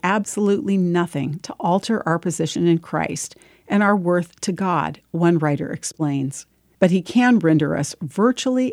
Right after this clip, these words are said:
inoperative if he can deceive us into listening to and believing his insidious lies, accusing us of being of little value to God or other people.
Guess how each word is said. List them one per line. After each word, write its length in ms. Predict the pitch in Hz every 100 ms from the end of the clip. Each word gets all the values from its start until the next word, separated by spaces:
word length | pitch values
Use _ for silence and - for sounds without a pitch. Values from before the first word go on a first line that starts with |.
| 403
inoperative 1040 | 240 - - 180 165 143 - - 170 - _ _ _ -
if 160 | 165
he 100 | 175
can 140 | 170 151
deceive 500 | 160 - - 208 226
us 220 | 247 -
into 260 | 170 147 151
listening 400 | 156 190 214 202
to 280 | - 214 -
and 160 | 151
believing 480 | 143 151 165 190 220
his 240 | 196 160 -
insidious 760 | 147 143 - 233 233 262 -
lies, 500 | 165 147 60 - - - _ _ _
accusing 580 | 160 - - 233 196 151
us 240 | 139 135 -
of 180 | 170 156
being 300 | 190 165 143
of 200 | - 147
little 280 | 147 175 214
value 360 | 175 151 147 139
to 120 | -
God 480 | 156 160 147 - - _ _
or 200 | 190 180
other 200 | 147 147
people. 480 | 147 156 143 147 156